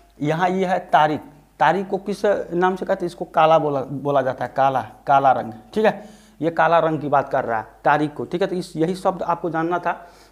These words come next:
तो यहाँ देखिए अगर ज़मीन की हवा न हो तो आसमान नज़र आता है, किस, अ, किसका नज़र आएगा, ये आपका काला रंग ही होगा, ठीक है। यहाँ पे आपको ऑप्शन चेंज कर दिया था, तारीख बोला था, ठीक है, ये देखिए पूछा गया था एग्जाम में, तो यहाँ पे क्या हो जाएगा, ऑप्शन नंबर डी हो जाएगा काला रंग,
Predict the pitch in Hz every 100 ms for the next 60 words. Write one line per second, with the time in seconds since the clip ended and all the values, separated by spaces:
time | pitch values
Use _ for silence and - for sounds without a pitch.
0 | - 156 175 175 190 180 165 190 170 180
1 | 196 185 147 127 156 180 165 151 170 180
2 | 151 196 214 - - - 160 151 175 175
3 | 180 170 156 147 135 143 127 117 - -
4 | - 180 185 185 170 165 165 180 196 196
5 | 190 190 190 208 151 160 160 156 196 -
6 | 147 160 160 160 156 160 139 135 135 202
7 | 196 135 151 160 160 156 180 156 156 175
8 | 175 185 175 175 180 185 180 160 175 160
9 | 165 165 202 - - - 175 165 170 165
10 | 165 180 175 180 170 170 160 165 135 156
11 | 165 190 - - - - 151 160 170 170
12 | 220 208 180 151 165 170 170 165 139 175
13 | 160 160 160 170 - 135 135 139 113